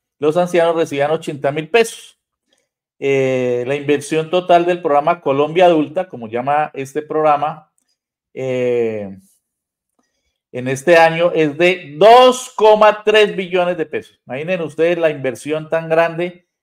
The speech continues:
del gobierno nacional, del presidente Gustavo Petro, para los, eh, adultos mayores de ochenta años,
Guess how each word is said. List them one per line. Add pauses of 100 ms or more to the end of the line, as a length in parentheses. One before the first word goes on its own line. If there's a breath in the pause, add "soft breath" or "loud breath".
(140)
del
gobierno
nacional,
del
presidente
Gustavo
Petro, (320)
para
los,
eh,
adultos
mayores
de
ochenta
años,